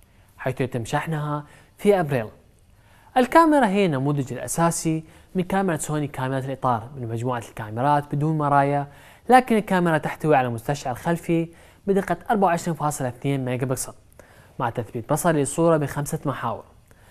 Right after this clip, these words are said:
الكاميرا تقوم بتصوير الصور الثابتة وبمعدل يصل إلى عشرة إطار في الثانية للصور جي بي جي أو الرو.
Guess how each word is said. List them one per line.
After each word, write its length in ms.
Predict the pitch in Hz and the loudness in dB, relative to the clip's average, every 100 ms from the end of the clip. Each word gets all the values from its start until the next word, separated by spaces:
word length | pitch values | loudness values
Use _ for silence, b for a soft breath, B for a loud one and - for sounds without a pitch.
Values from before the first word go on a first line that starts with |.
| b b b | b b b
الكاميرا 420 | 302 - 392 262 147 | 2 4 2 2 0
تقوم 320 | 139 156 151 | -2 -2 -2
بتصوير 400 | 120 110 143 123 | -2 -2 -2 -4
الصور 440 | - 165 175 160 | -2 2 4 4
الثابتة 680 | 156 - 165 165 165 165 165 B B B 247 | 2 2 2 2 2 2 2 B B B 4
وبمعدل 440 | 254 233 233 208 | 4 4 4 2
يصل 200 | 202 170 | 0 0
إلى 80 | 127 | -2
عشرة 480 | 127 156 - 151 139 | 0 -4 -4 -8 -4
إطار 220 | 139 143 | -2 -2
في 120 | 143 | -4
الثانية 520 | 120 127 120 131 131 | -8 -6 -4 -2 -2
للصور 460 | 123 120 - 139 123 | -4 -4 0 0 0
جي 180 | 123 165 | 0 0
بي 100 | 175 | 0
جي 220 | 156 170 | 2 2
أو 180 | 143 135 | 4 2
الرو. 220 | 131 | 2